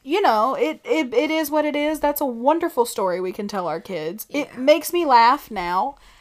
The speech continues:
Speaker 1: But I remember being so distraught. I was literally laying on the floor when you came in the house on that Sunday night at
Speaker 2: I will
Speaker 1: ten thirty.
Speaker 2: never,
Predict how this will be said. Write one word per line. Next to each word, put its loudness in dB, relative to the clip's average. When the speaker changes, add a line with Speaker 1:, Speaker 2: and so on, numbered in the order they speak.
Speaker 1:
But 12
I 12
remember 0
being -2
so 6
distraught. 2
I 6
was -2
literally 2
laying -2
on 0
the -2
floor 4
when -4
you -8
came -4
in -6
the -4
house 2
on 2
that -4
Sunday 0
night 2
at 4
Speaker 2:
I 4
will 2
Speaker 1:
ten 2
thirty. 4
Speaker 2:
never, 2